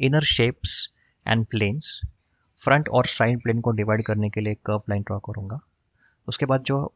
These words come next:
आंखों के ऊपर कॉर्नर वाला है, वो लाइन ड्रॉ करने से मुझे आई सॉकेट कहाँ तक आना चाहिए, ये पता चल रहा है। और ये प्लेन अंदर की तरफ जा रहा है, और उसी को जब मैं कर्व लाइन ड्रॉ कर रहा हूँ, तो उससे मुझे ब्राउ रिज मिल जाएगा।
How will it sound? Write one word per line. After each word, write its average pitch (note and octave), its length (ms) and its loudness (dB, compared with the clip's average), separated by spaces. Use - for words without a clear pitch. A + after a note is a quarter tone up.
आंखों A#2+ 260 4
के D3 120 4
ऊपर B2+ 300 4
कॉर्नर A2+ 460 2
वाला A2+ 220 4
है, G#2 240 -2
वो C3 140 4
लाइन B2+ 240 6
ड्रॉ A#2 160 4
करने G#2+ 280 0
से A2+ 120 -4
मुझे A2 300 0
आई B2 140 4
सॉकेट - 380 0
कहाँ B2+ 260 2
तक C3+ 140 2
आना A2 180 2
चाहिए, G#2+ 400 -4
ये A2 100 2
पता G#2+ 260 -2
चल G2+ 160 -6
रहा G2 140 -6
है। G#2 60 -8
और A#2+ 200 2
ये C3 100 4
प्लेन C3 400 2
अंदर E3 280 6
की F3 120 2
तरफ C3+ 260 2
जा G#2 180 0
रहा G2+ 160 0
है, C3 280 -6
और A2 240 0
उसी C#3 240 0
को D#3+ 140 4
जब C3+ 180 4
मैं B2+ 140 2
कर्व C3 420 0
लाइन C#3 180 4
ड्रॉ A2 180 -2
कर G#2 140 -2
रहा G#2+ 120 -2
हूँ, D#3 120 -6
तो B2 80 -6
उससे - 340 -8
मुझे A2+ 280 -2
ब्राउ A2 380 4
रिज G#2+ 200 2
मिल G2 160 -2
जाएगा। F#2 440 -8